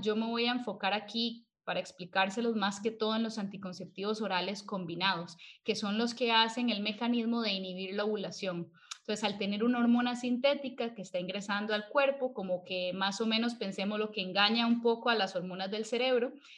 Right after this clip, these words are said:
que son la folículo estimulante y la luteinizante que rompe el folículo, entonces ya no se empiezan a secretar en la misma cantidad y esta, este folículo no crece y, por supuesto, no ovulamos.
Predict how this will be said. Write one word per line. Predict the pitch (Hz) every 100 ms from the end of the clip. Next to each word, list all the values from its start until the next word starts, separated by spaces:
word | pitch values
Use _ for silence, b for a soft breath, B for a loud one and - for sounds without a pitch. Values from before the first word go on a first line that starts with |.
| B
que | 185
son | 185 190
la | 202
folículo | 202 180 175 202
estimulante | 202 226 214 214 214 220 226 226
y | 196 180
la | 180 170 165 - -
luteinizante | 208 190 185 175 175 180 175 185 202
que | 208
rompe | 196 208 220
el | 220
folículo, | 262 285 - 285 339 B B B
entonces | - 214 220 202
ya | 220 214
no | 240
se | 277
empiezan | 262 247 254 254
a |
secretar | 254 262 262 269 262
en | 214
la | 185
misma | 185 190 208
cantidad | 247 254 285 269 254 262 -
y | 214
esta, | 202 202 226 - -
este | - 220 - 233
folículo | 247 262 262 226 185 - 190
no | 175 185 190 -
crece | 294 311 - 277 311 B B _ -
y, | 269
por | 269 269
supuesto, | 294 294 240 - 247
no | 202
ovulamos. | 185 185 170 170 165 - -